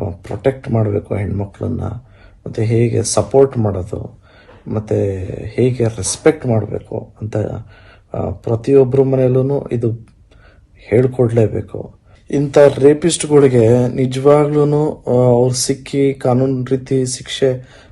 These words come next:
ಆಗ್ಲಿ ಅಂತ ನಾವು ಆ ಭಗವಂತನಲ್ಲಿ ಕೇಳ್ಕೊಂತೀವಿ.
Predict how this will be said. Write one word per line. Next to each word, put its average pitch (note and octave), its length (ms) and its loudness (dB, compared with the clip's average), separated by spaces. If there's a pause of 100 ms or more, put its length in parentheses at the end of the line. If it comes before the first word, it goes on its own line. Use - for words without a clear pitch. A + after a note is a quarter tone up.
ಆಗ್ಲಿ B2 280 4
ಅಂತ B2+ 200 2
ನಾವು A2+ 360 0
ಆ A2+ 40 -8
ಭಗವಂತನಲ್ಲಿ A#2+ 760 0
ಕೇಳ್ಕೊಂತೀವಿ. A2+ 760 -4